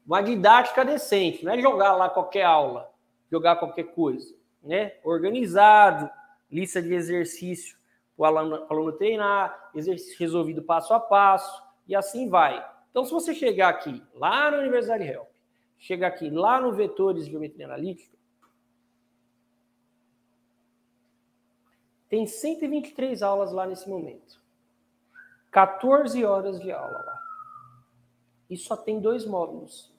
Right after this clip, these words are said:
porque está em construção ainda. Eu ainda tô fazendo. Eu parei em produto escalar, certo? Olha só quantos exercícios tem, ó. Ó, passo a passo.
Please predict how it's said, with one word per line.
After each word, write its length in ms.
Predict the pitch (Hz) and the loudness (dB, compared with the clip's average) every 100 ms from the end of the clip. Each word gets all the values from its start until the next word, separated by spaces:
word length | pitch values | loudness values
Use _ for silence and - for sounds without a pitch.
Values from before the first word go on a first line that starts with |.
| _ | _
porque 220 | 170 170 | -14 -12
está 380 | 180 - - 208 | -14 -12 -8 -8
em 80 | 226 | -8
construção 640 | 226 220 - 220 - 208 | -8 -10 -10 -14 -12 -12
ainda. 240 | 202 - - _ _ _ | -12 -14 -20 _ _ _
Eu 80 | 143 | -10
ainda 200 | 151 170 | -6 -6
tô 100 | 170 | -8
fazendo. 320 | - 190 131 | -10 -12 -12
Eu 80 | 135 | -2
parei 240 | 190 190 | 0 0
em 40 | 208 | 0
produto 480 | 214 185 233 254 | -2 -2 -4 -6
escalar, 640 | 262 - 233 151 147 - _ _ _ _ _ _ _ _ _ | -12 -8 -4 -4 -6 -10 _ _ _ _ _ _ _ _ _
certo? 520 | - 147 196 - - - _ _ _ - | -2 2 2 0 -14 -18 _ _ _ -4
Olha 240 | 262 277 | 0 0
só 260 | - - 196 | -2 2 2
quantos 380 | 202 240 254 214 | 2 -2 -2 -6
exercícios 720 | 226 214 196 - 185 - - | -6 -4 -6 -8 -12 -14 -12
tem, 260 | 135 123 | -10 -6
ó. 220 | 143 - - - _ _ _ _ _ _ _ _ _ _ _ _ _ _ _ _ _ _ _ _ _ | -6 -6 -12 -20 _ _ _ _ _ _ _ _ _ _ _ _ _ _ _ _ _ _ _ _ _
Ó, 420 | - 127 - - - _ _ _ _ _ _ | -4 -2 -4 -10 -20 _ _ _ _ _ _
passo 680 | 226 254 247 - - 262 - - | 8 8 6 -2 -6 -8 -8 4
a 120 | 190 | 6
passo. 680 | 196 165 147 143 - - - | 6 4 2 0 -8 -18 -20